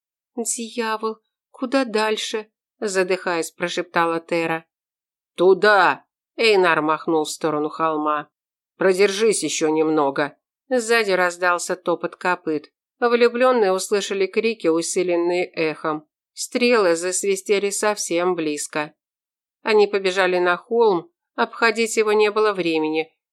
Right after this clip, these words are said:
поднялись на вершину и застыли, поражённые открывшейся картиной. Дальше дороги не было. Влюблённые стояли на высоком утёсе.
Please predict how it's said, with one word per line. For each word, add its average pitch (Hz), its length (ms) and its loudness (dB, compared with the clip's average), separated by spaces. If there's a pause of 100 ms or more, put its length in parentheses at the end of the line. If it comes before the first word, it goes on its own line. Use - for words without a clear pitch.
(100)
поднялись 220 480 2
на 202 140 2
вершину 208 560 0 (100)
и 208 140 2
застыли, 190 600 0
поражённые 175 680 0
открывшейся 170 680 -6
картиной. 156 800 -4 (600)
Дальше 247 580 -2
дороги 170 440 0
не 156 220 -2
было. 151 320 -6 (320)
Влюблённые 226 800 2
стояли 185 540 0
на 190 120 2
высоком 196 520 -2
утёсе. 156 640 -4